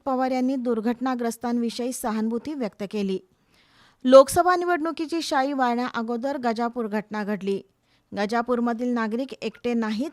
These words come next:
आम्ही सर्वजण त्यांच्या पाठीशी आहोत. न्यायालयाचा निकाल आणि इतिहास तज्ज्ञांकडून पारदर्शी पद्धतीनं माहिती घेऊन विशाळगड अतिक्रमणाचा प्रश्न हाताळला जाईल, असंही ते म्हणाले. बहात्तर वर्षानंतर स्वप्नील कुसाळेनं ऑलिम्पिकमध्ये पदक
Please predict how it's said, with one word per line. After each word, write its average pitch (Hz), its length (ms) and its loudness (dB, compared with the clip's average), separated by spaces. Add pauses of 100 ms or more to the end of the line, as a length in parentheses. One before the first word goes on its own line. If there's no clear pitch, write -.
आम्ही 247 220 -2
सर्वजण 262 640 -2
त्यांच्या 269 320 -2
पाठीशी 247 520 -2
आहोत. 214 260 -2 (680)
न्यायालयाचा 277 560 4
निकाल 330 420 -2 (100)
आणि 277 240 0
इतिहास 269 360 -2 (100)
तज्ज्ञांकडून 247 640 -2
पारदर्शी 233 640 -4
पद्धतीनं 233 580 -4
माहिती 220 420 -4
घेऊन 247 300 0
विशाळगड 269 680 -2
अतिक्रमणाचा 240 800 -4
प्रश्न 233 360 -8
हाताळला 220 460 -6
जाईल, 247 320 -8
असंही 247 420 -4
ते 233 80 -2
म्हणाले. 202 440 -2 (960)
बहात्तर 294 440 4
वर्षानंतर 349 640 0
स्वप्नील 285 420 -4
कुसाळेनं 269 560 -2
ऑलिम्पिकमध्ये 240 800 -2
पदक 233 340 -4